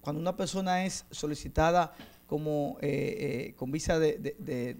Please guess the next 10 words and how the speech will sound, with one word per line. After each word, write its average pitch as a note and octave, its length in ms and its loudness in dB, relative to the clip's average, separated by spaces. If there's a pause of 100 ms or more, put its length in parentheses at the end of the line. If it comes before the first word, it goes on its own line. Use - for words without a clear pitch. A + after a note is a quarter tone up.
no D3 160 -4
inmigrante, D#3 640 -2 (540)
o D3+ 80 -4
visa E3+ 220 4
de F#3 80 2
inmigrante, D#3+ 480 2
perdón, D3+ 400 -2 (140)
eh, - 120 -8
una C#3+ 180 -4
residencia, D3 640 -4